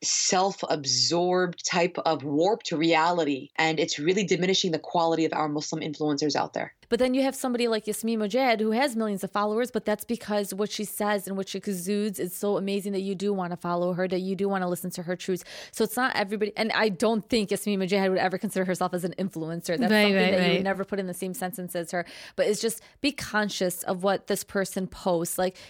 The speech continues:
Speaker 2: clearly you came across her page because of their millions of followers, but be conscious. Do you truly wanna follow this person because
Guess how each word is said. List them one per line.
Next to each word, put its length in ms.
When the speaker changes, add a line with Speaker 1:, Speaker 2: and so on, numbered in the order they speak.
Speaker 2:
clearly 400
you 100
came 200
across 300
her 80
page 300
because 280
of 100
their 120
millions 340
of 80
followers, 420
but 100
be 120
conscious. 380
Do 80
you 80
truly 300
wanna 220
follow 280
this 160
person 260
because 280